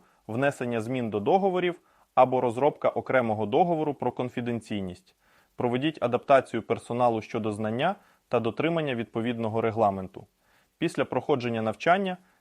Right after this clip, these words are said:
зафіксуйте шляхом підписання окремого договору або розписів у окремому журналі щодо проходження співробітниками адаптації.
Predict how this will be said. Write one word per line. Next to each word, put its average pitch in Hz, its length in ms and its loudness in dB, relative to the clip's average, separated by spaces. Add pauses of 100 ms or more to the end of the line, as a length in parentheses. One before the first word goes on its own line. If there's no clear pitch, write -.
зафіксуйте 139 680 -4
шляхом 147 400 -2
підписання 123 720 -2
окремого 110 500 0
договору 151 540 0 (360)
або 123 260 6
розписів 139 640 -2
у 123 120 2
окремому 117 560 2
журналі 127 540 0 (300)
щодо 123 320 -2
проходження 143 600 -2
співробітниками 120 960 -4
адаптації. 113 680 0